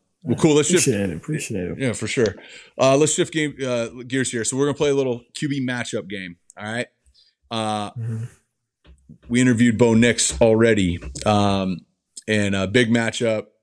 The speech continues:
Speaker 1: If you guys did a couple throwing sessions together, you guys would be boys. You guys are great dudes, great athletes too. He's, he's a nasty athlete too. Um, but we're gonna ask you guys, we're gonna ask you a series of, a couple quick questions. Take a deep breath. This is
Speaker 2: Mm-hmm.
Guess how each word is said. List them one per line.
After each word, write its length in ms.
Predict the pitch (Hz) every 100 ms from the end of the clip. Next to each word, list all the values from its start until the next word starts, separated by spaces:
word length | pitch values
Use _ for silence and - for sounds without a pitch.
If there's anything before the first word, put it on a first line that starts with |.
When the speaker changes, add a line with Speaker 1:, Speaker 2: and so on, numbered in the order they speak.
| _ _
Speaker 1:
If 120 | 104 113
you 100 | 123
guys 380 | 127 113 - - _ 110
did 180 | 123 117
a 60 | 107
couple 240 | 120 107
throwing 260 | 104 110 104
sessions 320 | 104 - 95
together, 240 | 101 101
you 80 | 98
guys 180 | 101 95
would 60 | 95
be 80 |
boys. 380 | 87 92 82 -
You 60 | 80
guys 140 | 85
are 80 | - -
great 220 | 113 107
dudes, 540 | 107 104 101 85 - _ -
great 200 | 104 92
athletes 540 | 92 90 87 82 -
too. 220 | 104 87
He's, 300 | 92 113 - -
he's 260 | 113 101
a 100 | 92
nasty 340 | 92 95 - 92
athlete 340 | 87 85 -
too. 260 | 98 87 - _ _ _ _ - -
Um, 500 | 98 98 92 87 - _ _ _ _ _ _ -
but 100 | 95
we're 100 | 107
gonna 120 | 107
ask 220 | 104 -
you 80 | 92
guys, 500 | 95 92 85 - -
we're 100 | 107
gonna 100 | 101
ask 140 | 92 95
you 80 |
a 40 | 85
series 380 | - 101 92 82
of, 120 | 71 - -
a 40 |
couple 280 | - 120 127
quick 280 | - 135 135
questions. 680 | 139 127 - 123 127 - - -
Take 180 | 113 117
a 60 |
deep 200 | 120 123
breath. 280 | 113 117 -
This 160 | 110 107
is 280 | 98 - 120
Speaker 2:
Mm-hmm. 260 | 113 117